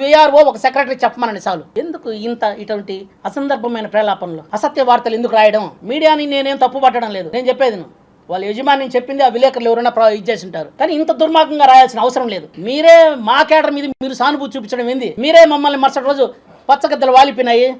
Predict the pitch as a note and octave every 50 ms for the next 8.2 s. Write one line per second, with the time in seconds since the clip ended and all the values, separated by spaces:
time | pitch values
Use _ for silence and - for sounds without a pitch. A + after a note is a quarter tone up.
0 | - - A#3 A#3 D4+ C4+ C#4 A3 C4 B3 A#3+ B3+ C#4 C#4 G3+ B3+ B3+ B3+ C4+ B3
1 | A#3 F#3+ A#3 C4 C#4+ C#4 C4 C#4 C4+ A#3+ B3 C4+ C#4+ C#4 C4+ C#4 - - E4+ E4+
2 | D#4 C4+ B3+ B3+ C4+ C#4 D#4 D4+ C#4 C#4+ D4 C4 A3+ A3 G#3+ - G3+ F#3 F3 D3+
3 | F#3+ A3 G#3 A3+ G#3+ A#3+ G#3 F3 D3 D#3+ _ - G#3+ - B3 B3 B3 A#3+ B3 G#3+
4 | E3 - _ - E3+ - - - - C4+ B3 B3+ A#3+ A3 A3+ A3 - A#3 A3 A3
5 | G#3+ G3+ D#3+ C#3 F#3+ G3 E3+ F#3 F#3+ G#3+ A3+ G#3+ - A3+ A3 G#3+ G#3+ A#3 A#3 G3
6 | G#3 A#3 A3 G#3+ A3 G#3 G3+ A3+ A3 F#3+ C#3+ - _ - A3 A#3 A3 A#3 C#4 C4+
7 | C#4+ D4+ D#4 D4+ C4+ B3 B3+ C#4+ D4 C4+ C4 B3 - C4 B3+ A#3+ - B3+ B3 A#3+
8 | B3 B3 G#3